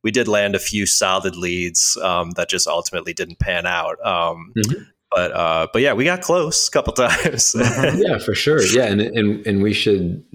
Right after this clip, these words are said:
Speaker 2: um, take a quick pit stop on the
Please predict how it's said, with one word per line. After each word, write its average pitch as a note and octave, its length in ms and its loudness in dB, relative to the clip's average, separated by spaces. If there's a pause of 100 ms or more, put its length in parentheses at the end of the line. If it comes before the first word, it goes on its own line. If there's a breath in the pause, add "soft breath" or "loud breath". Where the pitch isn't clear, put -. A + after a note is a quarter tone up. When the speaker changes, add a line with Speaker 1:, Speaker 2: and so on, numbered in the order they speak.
(100)
Speaker 2:
um, F2+ 460 0 (680)
take - 180 2
a - 60 0
quick - 260 -2
pit G#2 160 -2
stop E2+ 400 -2
on F2 300 -2
the E2+ 340 -2